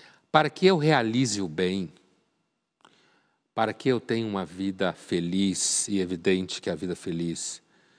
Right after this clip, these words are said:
não é comprando coisa, uma vida feliz no sentido de você realizar o bem, de você ser uma pessoa que tem amigos, certo? Ah, se para isso,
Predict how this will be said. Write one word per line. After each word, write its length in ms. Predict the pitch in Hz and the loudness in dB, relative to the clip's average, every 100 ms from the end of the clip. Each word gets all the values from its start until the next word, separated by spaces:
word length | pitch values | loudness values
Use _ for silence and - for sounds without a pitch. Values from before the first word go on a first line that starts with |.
| _ _ _ - | _ _ _ -10
não 180 | 104 | -4
é 100 | 101 | -2
comprando 520 | 95 101 82 104 92 87 | -2 -2 -2 0 0 -2
coisa, 520 | - 107 104 - 87 | 2 4 4 0 -6
uma 160 | 127 127 | -2 -2
vida 200 | 107 101 | 0 -4
feliz 540 | - 147 143 110 120 | 0 2 2 2 -2
no 60 | 107 | -4
sentido 460 | - 92 - 98 | -8 -8 -8 -8
de 80 | 90 | -8
você 300 | 90 92 101 | -8 -6 -4
realizar 400 | 90 98 90 85 | -2 -2 -4 -2
o 80 | 107 | -4
bem, 580 | 120 101 101 101 104 101 _ _ _ _ _ _ | 0 0 2 0 -4 -8 _ _ _ _ _ _
de 180 | - 87 | -16 -12
você 760 | 87 95 - - 110 101 95 87 - - | -8 -6 -6 -2 0 2 2 0 -6 -16
ser 160 | - 110 | -4 -2
uma 100 | 104 | 0
pessoa 320 | 92 - 101 | -4 -4 -6
que 60 | - | -4
tem 160 | 92 | -4
amigos, 1000 | 90 90 101 107 101 104 104 - - - - | -4 -2 0 -2 -2 -6 -6 -6 -8 -12 -16
certo? 520 | - - 127 - 98 85 _ _ _ _ _ _ - _ _ - | -6 -2 -2 -4 -14 -16 _ _ _ _ _ _ -20 _ _ -4
Ah, 600 | 101 101 98 98 95 95 _ - - _ _ _ | 0 2 2 2 0 -4 _ -20 -20 _ _ _
se 300 | - - 185 | -2 4 2
para 460 | - 170 165 190 | 4 2 2 0
isso, 560 | 147 175 196 - 160 175 | 0 0 0 0 -2 -4